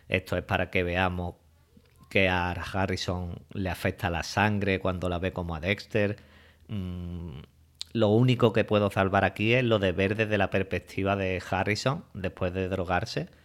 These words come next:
pues un puntito que no está mal, pero todo esto de "tú eres mi héroe", eh, no sé qué, pf, mm, con estos adolescentes que, que son tontos no, no me gusta nada. Pero hay algunas cosas que no me han gustado, como digo.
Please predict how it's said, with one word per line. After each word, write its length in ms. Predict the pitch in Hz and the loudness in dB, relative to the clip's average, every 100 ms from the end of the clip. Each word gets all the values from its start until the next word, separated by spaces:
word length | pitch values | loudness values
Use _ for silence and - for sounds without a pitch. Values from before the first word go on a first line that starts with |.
| - _ _ | -20 _ _
pues 200 | 101 95 | -2 -2
un 100 | 95 | -2
puntito 400 | 98 92 107 113 | -6 -2 0 0
que 120 | 98 | 0
no 80 | 92 | -2
está 200 | - 85 | -4 -2
mal, 320 | 90 107 117 - _ _ | 2 2 0 -12 _ _
pero 260 | - 98 92 | 0 0 2
todo 260 | 101 110 | 2 2
esto 220 | 107 - 101 | 0 -2 -4
de 140 | 95 | -2
"tú 120 | - | -2
eres 120 | 147 | -6
mi 220 | 131 123 135 | -6 -6 -6
héroe", 560 | 156 143 139 127 113 - _ - | -6 -4 -2 -2 -6 -10 _ -6
eh, 260 | 120 117 110 | -4 -2 -4
no 160 | 110 | -6
sé 220 | - 113 | -8 -12
qué, 340 | - 147 143 - - - | -8 -6 -6 -8 -16 -20
pf, 140 | - - _ | -20 -20 _
mm, 640 | 90 92 90 87 92 - | -8 -6 -6 -8 -10 -12
con 180 | - 95 | -6 -4
estos 160 | 95 101 | -2 0
adolescentes 540 | 95 87 - 92 - 82 | 0 0 -2 -4 -4 -6
que, 260 | 82 78 - | -6 -10 -10
que 180 | 80 - - - | -10 -10 -20 -12
son 200 | 85 82 | -10 -8
tontos 400 | - 87 98 90 | -4 -4 -4 -4
no, 260 | 78 71 - | -4 -8 -8
no 140 | 90 | -6
me 100 | 87 | -4
gusta 340 | 82 104 117 92 | -4 -4 -2 -4
nada. 440 | 85 80 76 64 - _ _ - | -4 -6 -6 -10 -18 _ _ -6
Pero 200 | - 87 | 0 2
hay 80 | 104 | 4
algunas 300 | 135 139 131 | 4 2 0
cosas 300 | - 131 135 | -2 -4 -4
que 280 | - 110 101 | -6 -4 -4
no 160 | 98 107 | -2 -2
me 160 | 117 | 0
han 360 | 107 117 120 101 | 0 -2 -4 -4
gustado, 360 | 95 - 101 | -6 0 0
como 260 | - 110 87 | 0 -2 0
digo. 360 | 92 95 82 | -2 -2 -4